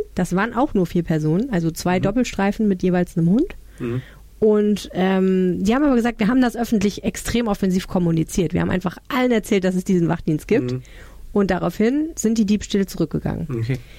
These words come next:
Speaker 1: Jetzt lässt sich natürlich schwer sagen, ob das jetzt das eine mit dem anderen zusammenhängt, ne? Warum Metalldiebstähle,
Speaker 2: Mhm.
Speaker 1: äh, we-, die treten so wellenartig auf, die Wellen gehen auch wieder vorbei, es hat auch was mit dem Kupferpreis zu tun und so weiter.
Speaker 2: Ist auch die Frage, wie viele Menschen da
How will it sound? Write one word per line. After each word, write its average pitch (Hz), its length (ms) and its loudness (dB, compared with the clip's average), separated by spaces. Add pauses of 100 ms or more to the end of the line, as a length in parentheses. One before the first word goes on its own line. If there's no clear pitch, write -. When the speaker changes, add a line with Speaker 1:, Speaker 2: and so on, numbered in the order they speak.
(260)
Speaker 1:
Jetzt 156 140 -2
lässt 196 160 0
sich 202 80 0
natürlich 180 380 0
schwer 165 180 -2
sagen, 165 300 -2
ob - 100 -8
das 156 180 -2
jetzt - 320 -6
das 165 120 -4
eine 170 220 0
mit 160 140 0
dem 151 120 0
anderen 165 240 -2
zusammenhängt, 160 500 0
ne? 180 220 0
Warum 170 260 0
Metalldiebstähle, 180 1120 0
Speaker 2:
Mhm. 120 380 0
Speaker 1:
äh, 156 60 0
we-, 180 80 0
die 185 120 -2
treten 190 260 -2
so 165 120 2
wellenartig 165 560 -2
auf, 175 320 -2
die 175 120 0
Wellen 170 220 2
gehen 170 140 0
auch 160 100 -2
wieder 165 160 0
vorbei, 160 500 0
es - 80 -14
hat - 140 -4
auch 165 140 -8
was 160 100 -2
mit 175 140 0
dem 185 100 0
Kupferpreis 170 540 -2
zu 170 100 -4
tun 160 280 -2
und 160 120 -4
so 165 80 -2
weiter. 190 300 -2
Speaker 2:
Ist - 180 -8
auch 107 60 -4
die 131 100 -2
Frage, 120 380 -4
wie 120 80 -4
viele 117 180 -2
Menschen 117 300 -4
da 110 140 -4